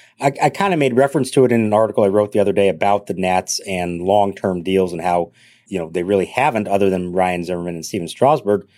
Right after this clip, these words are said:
locked any of their own guys up to deals like that. And it sort of seems to follow the same pattern always, although in this case, for the first time, they traded them before letting them get to free agency. So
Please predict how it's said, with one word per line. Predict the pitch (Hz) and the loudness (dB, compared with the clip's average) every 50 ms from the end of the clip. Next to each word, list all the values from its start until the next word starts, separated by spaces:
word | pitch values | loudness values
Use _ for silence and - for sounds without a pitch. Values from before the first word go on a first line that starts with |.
| _ _ _ _ _ _ _ | _ _ _ _ _ _ _
locked | 117 139 175 - - 127 | 0 0 0 0 0 -2
any | 95 98 90 | -2 -2 -2
of | 82 | 0
their | 92 87 87 | 2 2 2
own | 87 85 82 | 2 0 0
guys | 80 87 80 78 80 80 | 0 0 0 0 0 0
up | 85 82 78 - - _ _ _ _ _ _ - | 0 0 0 -2 -6 _ _ _ _ _ _ -20
to | - | -16
deals | 85 78 92 87 82 82 - | -8 -4 -2 -2 -2 -2 -4
like | 87 82 80 - | -4 -4 -4 -2
that. | 90 90 107 107 | -2 0 0 0
And | 107 | -2
it | 104 101 - - - _ _ | -8 -10 -12 -16 -20 _ _
sort | - - - - 165 165 | -16 -14 -4 0 0 2
of | 143 - | 2 4
seems | - 151 135 113 | 4 4 2 0
to | 113 | 0
follow | - 131 127 123 117 | 0 0 0 0 0
the | 98 - | -4 -2
same | - 131 113 107 | -2 0 0 0
pattern | 104 - 135 151 165 135 98 87 | -2 0 0 2 2 2 2 2
always, | 87 95 101 95 | 0 0 2 2
although | 113 101 101 104 101 | 2 2 4 4 4
in | 101 | 4
this | 117 135 - | 2 2 0
case, | - - 104 104 | -2 -4 -6 -6
for | - - 98 | -2 -4 -4
the | |
first | 95 - 110 104 98 - | 0 0 0 0 0 0
time, | - 139 147 131 117 117 117 _ _ _ _ _ _ _ | 0 2 2 2 0 0 -4 _ _ _ _ _ _ _
they | - - | -4 -4
traded | - - 160 190 214 151 101 80 | 0 2 2 2 2 0 -2 -2
them | 90 85 90 87 - _ _ _ | -4 -6 -6 -8 -12 _ _ _
before | - 107 - - 117 104 | -8 -4 0 2 2 2
letting | 90 95 92 92 | 2 0 0 0
them | 90 82 | -4 -4
get | 85 92 87 | -4 -4 -6
to | - | -6
free | 95 - - 90 90 | -10 -8 -6 -2 0
agency. | 110 127 131 80 - - - - - - | 0 0 -2 -6 -10 -12 -12 -12 -14 -12
So | - - 143 135 131 131 131 | -4 0 2 2 2 2 -2